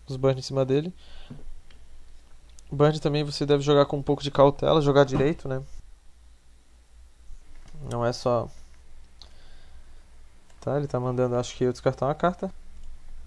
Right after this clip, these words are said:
Descartar o Smash dos Smithers, que no momento parece ser a pior carta da mão mesmo. Spire Golem não vai ser tão fácil ele fazer, eu acho. Ele tá com a mão cheia de counter, de certeza.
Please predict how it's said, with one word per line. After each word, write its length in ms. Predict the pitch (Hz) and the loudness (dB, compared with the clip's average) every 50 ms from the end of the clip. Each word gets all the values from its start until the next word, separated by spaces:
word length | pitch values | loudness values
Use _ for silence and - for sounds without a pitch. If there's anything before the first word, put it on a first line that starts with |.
| - - - - - - - - - | -14 -14 -14 -14 -12 -12 -12 -12 -10
Descartar 400 | - - - 147 135 - - 135 131 | -8 -4 -4 -4 -2 0 2 2 2
o 40 | |
Smash 240 | 131 127 135 131 131 | 2 0 -2 -2 -2
dos 160 | - - 139 | -2 -4 -6
Smithers, 360 | 139 147 160 160 180 170 - - | -4 -4 -4 -4 -4 -6 -6 -6
que 140 | - - | -4 -4
no 320 | 139 135 131 127 127 127 127 | -2 0 0 -2 -2 -2 -4
momento 300 | 127 127 127 127 127 - | -2 -2 -2 -4 -4 -2
parece 240 | - 123 127 127 - | -2 0 0 -2 -2
ser 100 | - 131 | -4 -4
a 40 | |
pior 220 | 127 - 131 123 - | -2 0 -2 -2 -2
carta 280 | - 127 131 - - | -2 -6 -6 -4 -4
da 80 | 127 127 | -4 -4
mão 160 | 127 127 127 | -2 -2 -2
mesmo. 280 | 127 135 151 165 175 175 - - - - - - - - - - - - - - - - - - - - - - - - - - - - - - | -2 -2 -2 -2 -4 -10 -12 -14 -16 -16 -16 -16 -16 -18 -18 -16 -12 -10 -10 -10 -12 -12 -16 -16 -16 -16 -16 -16 -18 -18 -20 -20 -20 -18 -18 -16
Spire 280 | - - - 139 139 135 | -8 0 2 2 4 6
Golem 240 | 143 143 147 143 139 | 6 6 6 4 2
não 100 | 139 135 | 4 2
vai 80 | 135 | 2
ser 160 | 135 - - | 2 0 -4
tão 160 | - - 135 131 | -2 -2 -2 2
fácil 300 | - 135 135 - - 131 | 2 2 2 2 0 -2
ele 60 | 127 | 0
fazer, 320 | - - 135 131 131 147 | 2 2 2 4 4 2
eu 140 | 156 147 131 | 4 4 2
acho. 280 | 143 165 - - - - - - - - - - - - - - - - _ - - - - - - - - - - - - - - - - - - - - - - - - - - - | 0 -2 -6 -12 -18 -20 -20 -20 -20 -20 -20 -20 -20 -20 -20 -20 -20 -20 _ -20 -20 -20 -20 -20 -20 -20 -20 -20 -18 -18 -20 -20 -18 -18 -18 -18 -18 -18 -18 -20 -18 -16 -16 -12 -6 -4
Ele 120 | 135 127 | -4 -2
tá 140 | - 139 135 | 0 -2 -2
com 100 | - - | 0 0
a 40 | 135 | -2
mão 160 | 135 139 139 | 0 -2 -2
cheia 400 | - - - - 160 170 196 185 | -4 -6 -4 0 2 2 2 2
de 80 | 170 | 0
counter, 340 | - - 143 147 - - 151 | 0 2 2 2 2 0 -6
de 80 | 143 - | -6 -4
certeza. 480 | - 147 147 - 131 139 151 165 170 | -6 -4 -2 0 0 0 0 -2 -6